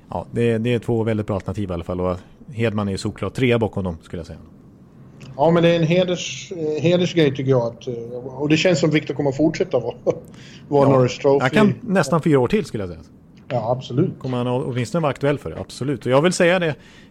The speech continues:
Speaker 1: med Hedman, som jag tycker aldrig nämns som honom, är att, alltså, hans kontrakt, det är ju, nu är det kanske för att jag är Tampa-supporter här, men det är ju en stil, alltså, att han, han tjänar ju mindre än Jacob Trouba, liksom.
Speaker 2: Ja.
Speaker 1: Och han gör det till tvåtusen tjugofem, så att, eh, det där kontraktet på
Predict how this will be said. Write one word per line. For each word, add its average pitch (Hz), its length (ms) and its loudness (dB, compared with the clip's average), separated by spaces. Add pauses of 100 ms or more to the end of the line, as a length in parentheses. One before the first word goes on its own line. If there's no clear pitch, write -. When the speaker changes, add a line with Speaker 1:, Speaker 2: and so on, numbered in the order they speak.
Speaker 1:
med 139 200 0
Hedman, 131 540 -2
som 131 200 -8
jag 127 260 -6
tycker 131 240 -6
aldrig 123 360 -2
nämns 110 220 -6
som 120 120 -6
honom, 113 300 -6
är 104 80 -6
att, - 260 -12 (460)
alltså, 120 200 -8
hans 117 240 -4
kontrakt, - 760 -4
det 127 80 -4
är 139 140 0
ju, 139 260 -2
nu 156 120 0
är 170 40 4
det 160 80 2
kanske 131 220 -6
för 117 80 -12
att 110 60 -10
jag 123 80 -4
är 117 40 -6
Tampa-supporter 113 540 -8
här, 80 80 -14
men 92 80 -8
det 113 80 -4
är 120 40 -2
ju 160 120 -4
en 139 80 -6
stil, 147 400 -2
alltså, 82 180 -10
att 92 100 -10
han, 110 180 -6 (500)
han 156 240 -6
tjänar 175 260 0
ju 160 60 2
mindre 180 240 0
än 160 60 0
Jacob 156 300 0
Trouba, 175 300 2
liksom. - 220 -12 (880)
Speaker 2:
Ja. 123 80 -6
Speaker 1:
Och 139 80 -6
han 139 100 -2
gör 139 140 0
det 151 100 0
till 143 140 -2
tvåtusen 139 300 -2
tjugofem, 120 420 -4
så 113 120 -10
att, - 200 -12
eh, 123 80 -6
det 117 80 -2 (120)
där 147 100 0
kontraktet 139 580 -8
på 107 300 -2